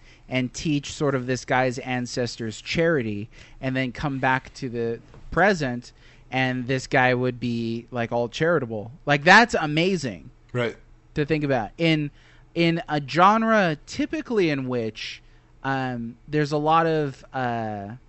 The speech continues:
Speaker 1: stagnation. There's
Speaker 2: Right.
Speaker 1: n-, that might not be the, the best word, but where, where things sort of remain the same throughout the entire story.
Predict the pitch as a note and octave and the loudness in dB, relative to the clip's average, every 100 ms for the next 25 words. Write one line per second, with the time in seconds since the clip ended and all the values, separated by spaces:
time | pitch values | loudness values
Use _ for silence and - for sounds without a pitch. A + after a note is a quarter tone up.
0 | - - - _ - - - F#3 E3 C3+ | -20 -20 -20 _ -20 -20 -4 2 2 2
1 | C3+ B2 B2+ D#3 D3+ C#3 B2+ - A#2 - | -4 -4 -4 -6 -4 -2 -2 -4 -10 -12
2 | E3+ - - D3+ D3+ D#3 D#3+ D3+ B2+ B2 | -16 -18 -6 -4 -2 0 2 2 0 0
3 | A#2 A#2 - - G#2+ A2 - A2 G#2 A2+ | -2 -6 -10 -8 -2 -2 -2 -4 -6 0
4 | A2+ - - - - D#3 D#3 C#3+ D3 C#3+ | 0 -2 -10 -14 6 6 8 8 6 6
5 | - F3 E3+ - E3+ D3 C#3 C3+ C3+ C3 | 4 4 4 4 6 6 4 4 2 2
6 | A#2 - A#2 G2 F#2 - B2+ A#2 A2 G#2 | -2 0 -2 -2 -8 -6 -2 2 2 0
7 | F#2+ - - - - - - C3+ A#2+ A2 | -4 -10 -16 -20 -20 -20 -6 -2 0 -2
8 | G#2 G#2 F2+ - - G2 D#2+ B1 | -6 -8 -8 -8 -10 -10 -12 -16